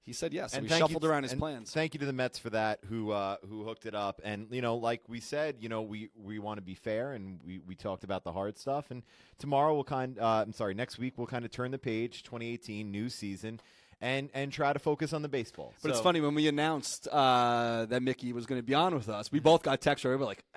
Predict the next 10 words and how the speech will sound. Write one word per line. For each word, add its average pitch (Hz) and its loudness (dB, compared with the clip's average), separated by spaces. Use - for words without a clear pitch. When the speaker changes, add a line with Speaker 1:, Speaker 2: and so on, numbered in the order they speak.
Speaker 1:
"How 170 6
is 180 2
this 180 -2
happening?" 123 -6
Speaker 2:
Yeah, 98 -4
I 131 -2
know. 135 -2
Speaker 1:
And 160 6
then 165 4
Speaker 2:
I, - -20